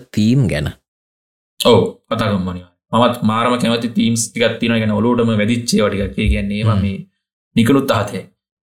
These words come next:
Speaker 1: ඔව්, ඔය, ඔය තීම් එකම තියෙන ෆිල්ම් එකක් ආව නේද? අර කැමරන් ඩියස් ඉන්න The Gift කියලා.
Speaker 2: හ්ම්.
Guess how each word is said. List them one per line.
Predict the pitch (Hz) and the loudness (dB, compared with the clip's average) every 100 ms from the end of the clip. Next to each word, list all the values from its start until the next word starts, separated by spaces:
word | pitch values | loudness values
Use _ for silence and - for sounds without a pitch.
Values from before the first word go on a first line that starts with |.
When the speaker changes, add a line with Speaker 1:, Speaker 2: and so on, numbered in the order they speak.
| _ _ | _ _
Speaker 1:
ඔව්, | - 127 131 | -4 0 2
ඔය, | 120 117 | 2 0
ඔය | 117 127 | 0 0
තීම් | 131 120 127 147 | 0 0 2 2
එකම | 151 156 151 | 2 2 2
තියෙන | 151 151 139 | 2 0 0
ෆිල්ම් | 135 139 147 | 0 0 0
එකක් | 143 - | -2 -2
ආව | 143 139 | 0 2
නේද? | 160 151 | 2 0
අර | 127 | 0
කැමරන් | 110 117 120 143 131 | -2 -2 0 0 2
ඩියස් | 135 135 - | 0 0 -2
ඉන්න | 139 131 101 | -4 -2 -2
The | 98 | -2
Gift | 98 120 - - | -2 -2 -4 0
කියලා. | 160 156 139 | 4 4 6
Speaker 2:
හ්ම්. | 117 | 4